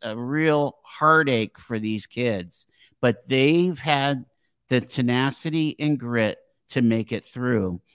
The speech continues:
and they're still, uh, successful. That's, that's something that, um,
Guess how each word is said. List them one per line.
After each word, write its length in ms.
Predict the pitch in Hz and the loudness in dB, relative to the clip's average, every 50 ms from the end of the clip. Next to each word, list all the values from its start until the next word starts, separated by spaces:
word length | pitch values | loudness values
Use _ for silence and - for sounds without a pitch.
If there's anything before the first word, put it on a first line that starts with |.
| _ _ _ | _ _ _
and 220 | - 117 110 107 107 | 0 2 2 4 4
they're 100 | 110 110 | 2 0
still, 640 | - - - - 135 131 127 120 123 123 117 - _ _ _ _ _ _ _ _ - | -2 -6 -6 -2 2 4 4 4 4 2 0 -6 _ _ _ _ _ _ _ _ -2
uh, 140 | 117 107 107 | 0 0 0
successful. 1000 | - - - 123 - - - 131 113 110 - - - - 107 101 92 92 90 - _ _ _ _ _ _ _ | -2 -4 -6 -8 -8 -4 -2 -2 -2 -2 -4 -8 -10 -10 -10 -8 -8 -8 -10 -12 _ _ _ _ _ _ _
That's, 320 | - 147 196 247 254 - - - | 4 6 6 6 6 2 -6 -4
that's 340 | 151 139 170 190 190 - | 2 4 4 4 4 2
something 440 | - - 226 214 - 170 151 143 135 | -2 -2 -2 -2 -2 -2 -2 0 0
that, 280 | 135 135 131 123 120 - - _ _ _ _ _ _ _ _ _ _ _ _ _ _ _ _ _ _ _ - | 2 2 0 0 -2 -4 -8 _ _ _ _ _ _ _ _ _ _ _ _ _ _ _ _ _ _ _ -4
um, 540 | 123 117 110 107 104 101 98 95 95 - | -2 0 0 0 0 0 -2 -2 -4 -8